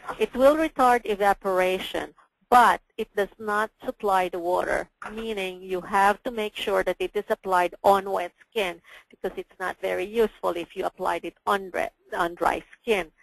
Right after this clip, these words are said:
And then you have your lanolins, which are emollients, which will lubricate your stratum corneum.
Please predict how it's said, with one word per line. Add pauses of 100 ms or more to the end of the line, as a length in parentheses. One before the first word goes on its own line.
(320)
And
then
you
have
your (420)
lanolins,
which
are
emollients,
which
will (120)
lubricate
your (100)
stratum
corneum.